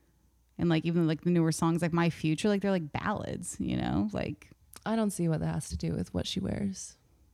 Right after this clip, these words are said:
Speaker 1: I think it's something where I don't, how, how much of her,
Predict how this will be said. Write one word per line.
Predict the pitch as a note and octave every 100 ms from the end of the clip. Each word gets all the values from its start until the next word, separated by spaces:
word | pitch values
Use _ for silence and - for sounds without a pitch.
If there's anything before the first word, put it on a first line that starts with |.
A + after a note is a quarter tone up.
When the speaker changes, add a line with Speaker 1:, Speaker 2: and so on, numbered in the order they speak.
| _ - - -
Speaker 1:
I | A#3+
think | - D4 C#4
it's | B3+ -
something | - A3+ A#3 A3+ G#3
where | G#3 G3+ F#3+ - - _ _ -
I | G3+
don't, | A#3 A3+
how, | G3 G#3+ G#3
how | - G#3+
much | A3 G#3+
of |
her, | G#3+